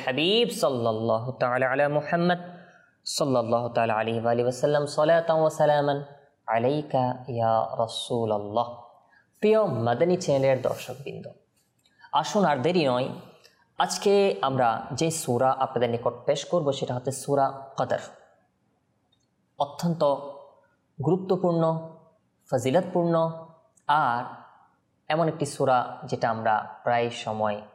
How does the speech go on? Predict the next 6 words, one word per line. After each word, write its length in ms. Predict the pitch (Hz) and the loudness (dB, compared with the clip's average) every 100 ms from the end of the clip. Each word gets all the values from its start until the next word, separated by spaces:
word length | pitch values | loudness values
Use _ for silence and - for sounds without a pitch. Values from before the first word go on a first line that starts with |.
| - | -8
নামাজের 380 | 110 107 107 113 | -4 -4 -6 -10
মধ্যে 380 | 117 113 139 147 - _ _ _ - | -12 -4 -4 -4 -16 _ _ _ -8
নিজেরা 280 | 120 117 113 | -4 -2 -2
পাঠ 220 | 110 117 120 | -2 -4 -2
করে 160 | 143 143 | -2 0
থাকি, 380 | 143 - 135 | -2 -2 -6